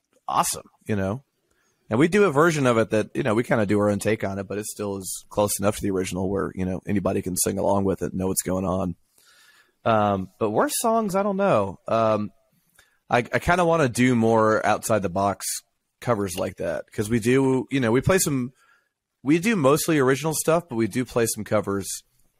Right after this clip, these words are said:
um, in there that are, I p-, I think people may not even realize they're covers, 'cause we do, we do some, um, we do a, s-,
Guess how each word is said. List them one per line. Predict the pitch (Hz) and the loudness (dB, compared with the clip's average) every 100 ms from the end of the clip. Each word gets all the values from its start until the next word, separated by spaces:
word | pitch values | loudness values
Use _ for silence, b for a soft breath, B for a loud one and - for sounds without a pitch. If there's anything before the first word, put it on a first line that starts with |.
| _ _ _ _ _ - | _ _ _ _ _ 0
um, | 104 95 - | 0 0 -2
in | 107 98 | -2 2
there | 98 98 95 | 2 2 0
that | 98 - | -2 0
are, | 95 95 95 - _ _ _ - | 0 0 -4 -10 _ _ _ -2
I | 110 | -2
p-, | - - | -2 -6
I | 110 | -4
think | 131 120 | -4 -2
people | 120 110 | 0 0
may | 104 107 | 0 0
not | 104 | 0
even | 101 95 | -2 -4
realize | 92 104 110 113 | -2 0 2 0
they're | 123 | 0
covers, | 117 123 117 139 - | 0 0 0 -4 -4
'cause | 104 | -4
we | 101 | -2
do, | 92 104 95 101 | -2 -2 -4 -6
we | 107 | -4
do | 98 101 | -2 -2
some, | - 107 98 90 - | -2 -2 -4 -8 -6
um, | 92 95 92 90 _ _ _ _ _ _ - | -2 -2 -2 -6 _ _ _ _ _ _ -12
we | 104 | -6
do | 110 107 | 0 2
a, | 104 | 0
s-, | - - - - - | -4 -6 -4 -4 -6